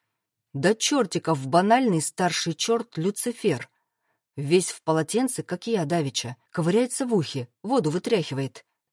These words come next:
Напевает что-то занудно оптимистическое, вроде марша энтузиастов. «Спишь?» спрашивает. «Если ты здесь, значит, сплю», отвечаю я ему во сне.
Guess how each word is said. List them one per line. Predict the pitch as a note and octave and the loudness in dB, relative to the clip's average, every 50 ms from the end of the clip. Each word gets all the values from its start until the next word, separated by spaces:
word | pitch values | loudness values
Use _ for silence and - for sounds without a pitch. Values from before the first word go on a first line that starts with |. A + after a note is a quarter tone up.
| _ - | _ -2
Напевает | D#3 D#3+ F3 D#3+ - F3 D#3 F#3 A#3 C4+ C4 A#3 - | 0 0 0 0 0 -2 0 0 2 2 2 2 0
что-то | - - - F3+ E3+ - - E3+ | -2 -2 -2 -4 -2 -2 -2 -2
занудно | C#3+ E3+ G3 G3+ G#3 G3+ E3 D#3+ F3 F3 | 0 2 2 2 2 2 2 2 2 2
оптимистическое, | - - F3+ F3 - - - G#3+ A3 A#3 - - - A3+ - - C#3 A#2+ - - D3 C#3 C3+ B2+ - _ _ _ _ | 2 0 -2 -6 -4 -4 -2 -2 -2 -2 -2 -4 -4 -4 -4 -2 -4 -6 -6 -6 -6 -6 -6 -6 -10 _ _ _ _
вроде | - D#3+ G#3 A#3+ A#3+ G#3+ G#3 A3 G#3 - _ _ - | -4 2 4 6 6 6 6 4 2 0 _ _ -6
марша | - A3 A3+ A3+ G#3 - - G#3+ G#3 | 0 4 4 4 4 4 2 2 2
энтузиастов. | G#3 G#3 G#3 A3+ A3 A3+ A#3+ F#3+ C#3+ C3 - - D3 C#3+ - - - _ _ _ _ | 2 2 0 0 0 2 2 0 0 -2 -4 -6 -8 -8 -10 -12 -20 _ _ _ _
«Спишь?» | - - - - - F3 F#3 G#3+ B3 - - - - _ _ _ _ _ _ _ _ _ | -10 -8 -8 -2 4 6 6 6 6 4 2 -4 -8 _ _ _ _ _ _ _ _ _
спрашивает. | - - - - - F#3+ F#3 D3 - - C#3+ B2+ C3+ C3 B2+ - - - _ _ _ _ _ _ | -12 -12 -8 -6 -4 -2 -2 0 -2 -2 -4 -4 -6 -6 -8 -10 -16 -20 _ _ _ _ _ _
«Если | - D#3 E3 G3 G3 - F#3+ | -2 0 2 2 2 0 -2
ты | E3 - F3+ | -2 0 0
здесь, | E3 D3 C#3+ F3 A3 C4+ - - - _ | 0 0 0 0 0 0 0 -4 -10 _
значит, | - C#3 C#3 D#3+ F3 A3+ A#3+ - C4+ - | -8 -4 0 0 0 0 0 -4 -6 -8
сплю», | - - - D#3 C#3 C#3+ C3+ B2 - _ _ _ | -10 -6 -4 -4 -4 -2 -4 -6 -10 _ _ _
отвечаю | - E3+ E3 D#3 E3+ E3+ - - E3+ D#3 D#3 D3+ | -4 -4 -2 -2 -4 -4 -2 0 2 2 2 2
я | C#3+ D#3 D3 | 2 2 2
ему | D3 D3 D3+ C#3+ | 2 0 0 0
во | D3 E3 | -2 -2
сне. | E3+ - - D#3 C3+ B2+ B2 | -4 -4 -4 -4 -4 -6 -8